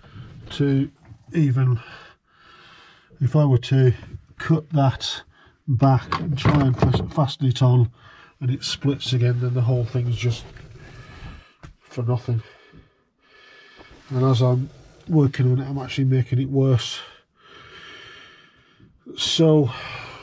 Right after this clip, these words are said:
uh, I think all I can really do is leave it for now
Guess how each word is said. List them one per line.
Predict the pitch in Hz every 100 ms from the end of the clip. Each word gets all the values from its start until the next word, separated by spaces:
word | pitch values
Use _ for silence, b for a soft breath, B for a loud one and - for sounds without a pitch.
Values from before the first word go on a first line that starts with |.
| B
uh, | 139 135 135 131
I | 110 - - _ 294 _ _ _ _ _ _ _ _ - 120
think | 131 127
all | 131 131
I | 127
can | 123 120
really | 127 117
do | 113 127
is | 113
leave | 120 127 127
it | 127 -
for | 120
now | 113 127